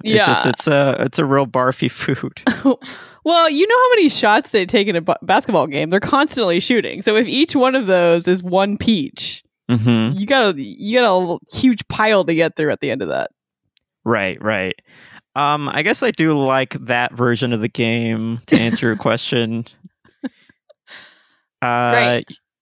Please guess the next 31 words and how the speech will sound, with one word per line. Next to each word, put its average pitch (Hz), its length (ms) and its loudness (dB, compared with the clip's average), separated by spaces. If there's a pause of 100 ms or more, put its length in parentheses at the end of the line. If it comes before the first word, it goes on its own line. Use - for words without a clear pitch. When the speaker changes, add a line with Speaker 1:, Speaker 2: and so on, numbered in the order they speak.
(480)
Speaker 1:
I 185 140 -2
don't, 262 260 2
you 180 120 2
know, 208 160 2
I've 175 180 0
never 185 840 2
really 156 920 2 (160)
been 135 200 2
a 131 40 2
sporto. 139 840 0 (960)
So, 113 840 0 (540)
you 139 140 0
know, 135 80 2
I've 131 180 -2
seen 160 260 0
the 147 80 2
occasional 131 560 0
game 123 480 0
here 127 440 0 (140)
and 151 180 -6
there. 113 480 -4 (460)
Uh, 110 300 0
I've 110 80 -4
never 117 260 -2
played 180 440 0
basketball, 117 760 0
really, 117 600 0
maybe 123 260 0
once 120 320 0
or 135 80 0
twice. 120 720 -4